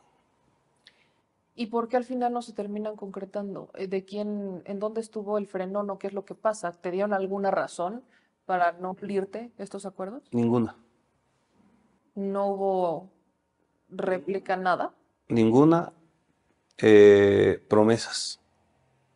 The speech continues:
Speaker 2: Promesas y promesas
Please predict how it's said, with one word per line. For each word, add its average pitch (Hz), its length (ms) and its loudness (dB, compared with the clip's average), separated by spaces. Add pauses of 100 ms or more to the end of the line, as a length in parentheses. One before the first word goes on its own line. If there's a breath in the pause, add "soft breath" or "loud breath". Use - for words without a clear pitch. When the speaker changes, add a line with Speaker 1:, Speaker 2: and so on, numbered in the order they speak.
(500)
Speaker 2:
Promesas 135 720 4
y 90 140 -4
promesas 107 840 -4